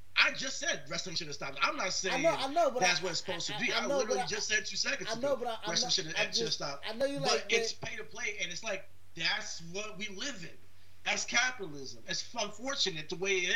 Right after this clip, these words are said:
Speaker 1: is, because we have built a society through where we value a dollar over a body.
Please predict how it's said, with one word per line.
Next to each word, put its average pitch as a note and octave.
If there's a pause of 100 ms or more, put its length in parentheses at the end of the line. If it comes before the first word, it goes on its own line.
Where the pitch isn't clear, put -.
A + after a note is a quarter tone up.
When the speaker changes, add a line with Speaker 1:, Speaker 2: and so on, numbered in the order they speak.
(160)
Speaker 1:
is, - (280)
because F3+
we - (140)
have F3+
built A#3
a -
society F3 (580)
through F#3
where E3+
we A#3
value F#3+
a C#3+ (180)
dollar F#3+ (580)
over D#3+
a C#3+
body. A#3+